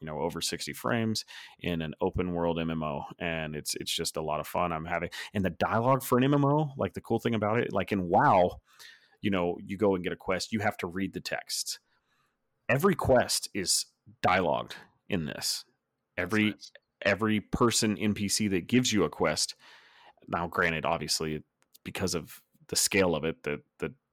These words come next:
Speaker 1: their, the mouth is just moving, you know what I mean?
Speaker 2: Right.
Speaker 1: But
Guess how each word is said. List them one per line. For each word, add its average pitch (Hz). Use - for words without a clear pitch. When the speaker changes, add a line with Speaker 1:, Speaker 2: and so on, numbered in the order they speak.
Speaker 1:
their, 95
the 87
mouth 101
is 85
just -
moving, 82
you 104
know 90
what 82
I 80
mean? 82
Speaker 2:
Right. 101
Speaker 1:
But 90